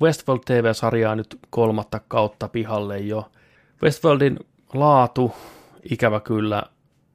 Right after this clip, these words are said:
ei pysynyt kauttaaltaan hyvänä. Ensimmäiset pari kautta, ensimmäinen kausi varsinkin oli todella hyvä,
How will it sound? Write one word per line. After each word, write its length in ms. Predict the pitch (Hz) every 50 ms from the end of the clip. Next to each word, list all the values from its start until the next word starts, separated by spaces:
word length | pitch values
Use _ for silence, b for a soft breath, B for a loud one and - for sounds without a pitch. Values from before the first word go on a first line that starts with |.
| _ -
ei 160 | - 120 127
pysynyt 440 | 127 127 139 - - 143 135 131 - -
kauttaaltaan 800 | - 135 131 131 - - - 139 139 123 - 127 127 123 117 120
hyvänä. 360 | 131 123 123 120 117 117 117
Ensimmäiset 460 | - 123 117 127 123 120 113 - -
pari 200 | - 120 117 113
kautta, 460 | - - 110 104 - - 110 107 107 - B B B B
ensimmäinen 360 | - 135 135 147 127 110 107
kausi 280 | - 107 110 107 113 104
varsinkin 380 | 110 110 110 - 110 101 -
oli 100 | 98 95
todella 380 | 90 - 120 123 131 147 147 139
hyvä, 280 | 127 143 143 131 131